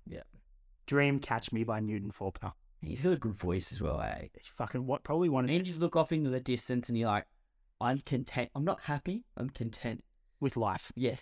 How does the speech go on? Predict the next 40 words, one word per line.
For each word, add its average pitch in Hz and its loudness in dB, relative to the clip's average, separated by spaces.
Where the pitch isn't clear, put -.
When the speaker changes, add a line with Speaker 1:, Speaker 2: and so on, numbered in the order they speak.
Speaker 2:
Yeah, 104 0
you 113 2
are. 98 2
Speaker 1:
Like, 113 4
life 135 2
is 139 -2
good. 113 -4
Speaker 2:
He's 139 -2
gotta 170 6
be 160 6
one 120 2
of, 117 0
like, 110 -2
the - -6
best 107 -4
gingers 104 0
in 104 0
the 101 0
business, 98 -2
I - -8
reckon. - -6
Speaker 1:
Yeah. 180 -4
<laughs> - -6
Speaker 2:
He's 247 2
got 185 4
ginger 151 2
dreadlocks 131 0
too. 131 -2
He's 123 2
going, 139 2
that's 147 2
bold 165 4
fashion. 123 -2
Speaker 1:
That, 147 2
that's 143 0
a 131 2
bold 120 0
fashion, 120 4
man. 110 2
That, 123 -2